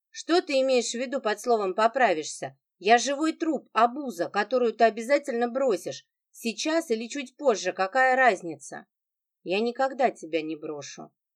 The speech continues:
сказала Лида, глядя ему в глаза. Взгляд её был злой, раздражённый. "Бросишь", устало показал он глазами и закрыл их. "Ну-ка, посмотри на меня!"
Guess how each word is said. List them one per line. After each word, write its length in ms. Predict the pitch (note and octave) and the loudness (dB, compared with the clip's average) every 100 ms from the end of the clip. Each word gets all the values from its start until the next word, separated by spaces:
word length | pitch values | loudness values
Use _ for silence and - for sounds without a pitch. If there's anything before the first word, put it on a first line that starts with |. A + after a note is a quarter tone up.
| _ | _
сказала 480 | - F3+ E3+ E3+ D#3+ | -4 -2 2 2 2
Лида, 320 | D#3+ B3 G#3 | -2 -2 -4
глядя 380 | D#3 F3 E3 E3+ | -2 -2 -2 -4
ему 200 | E3 E3 | -6 -8
в 80 | E3 | -2
глаза. 520 | F3 F3 D#3+ D3 D3+ _ _ _ _ | -2 -2 -6 -12 -12 _ _ _ _
Взгляд 500 | E3+ F3 G#3 A#3 A#3 | -4 2 6 6 6
её 180 | G#3 G3 | 0 0
был 200 | F#3+ F3+ | 0 -4
злой, 400 | D#3+ G3+ A3+ G3 | -4 -2 2 2
раздражённый. 1000 | E3 D#3+ F#3 F#3+ F#3+ G3+ E3 D3 C#3 - _ _ _ _ _ _ | 0 -2 0 0 -2 -4 -4 -6 -12 -16 _ _ _ _ _ _
"Бросишь", 680 | A3+ B3 C#4 B3+ - C3+ - - | -2 2 4 4 0 -12 -12 -12
устало 440 | F3 - F#3+ F3 | -12 -4 0 0
показал 560 | - - F3 E3+ F3 D#3+ | -2 -4 -4 0 -2 -2
он 140 | D#3 | -4
глазами 580 | D#3+ D#3+ D#3+ A3 A3 E3 | -4 -4 -2 -2 -2 -4
и 40 | |
закрыл 520 | D#3 E3+ F#3 E3 C#3+ | -4 -6 -6 -10 -10
их. 160 | - _ _ _ _ _ _ - | -14 _ _ _ _ _ _ -2
"Ну-ка, 280 | A#3 C#4 | 0 4
посмотри 520 | C#4 C4 C#4+ C#4 C#4 C4+ | 4 4 4 2 2 0
на 100 | A3+ | 2
меня!" 460 | G3+ F3+ D#3 C3+ | 2 0 -2 -6